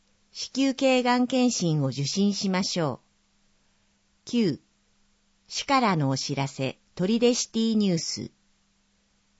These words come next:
十、お知らせ。十一、犯罪被害者等支援条例を制定しました。十二、講座、講習、教室。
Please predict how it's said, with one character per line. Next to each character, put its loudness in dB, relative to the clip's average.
十、 0
お -4
知 -2
ら 2
せ。 -6
十 2
一、 -2
犯 0
罪 2
被 -4
害 2
者 -2
等 2
支 -2
援 4
条 2
例 2
を -4
制 -2
定 0
し -2
ま 0
し -10
た。 -12
十 0
二、 0
講 2
座、 2
講 2
習、 -2
教 2
室。 -6